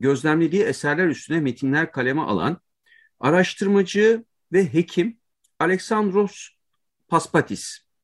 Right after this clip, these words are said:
Konuğumuz ise uzun yıllardır Alexandros Paspatis hakkında çalışan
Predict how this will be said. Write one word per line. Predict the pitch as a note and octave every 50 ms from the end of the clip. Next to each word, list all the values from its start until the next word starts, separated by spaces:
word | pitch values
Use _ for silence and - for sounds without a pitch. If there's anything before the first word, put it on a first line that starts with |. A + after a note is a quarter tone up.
| _ _ _ -
Konuğumuz | - G3+ A3 A#3 B3 B3+ C4 C#4 C#4 A#3 G#3+
ise | F#3 - G3 G#3 A3
uzun | - - F#3+ E3+ G#3 B3+
yıllardır | B3+ B3 A3 F3+ D3+ B2+ A2+ A#2 G3 G#3+
Alexandros | - C3+ C#3 D3+ D3+ - - G#3+ A3 G#3 G3 G3 F#3+ - - -
Paspatis | - D#3+ D3+ - - A3+ A3 - C3+ - -
hakkında | A2+ - - - G#2+ A2 A2+ A2+
çalışan | - - F3+ D#3 B2 - - A#2+ D#3 G#3 A#3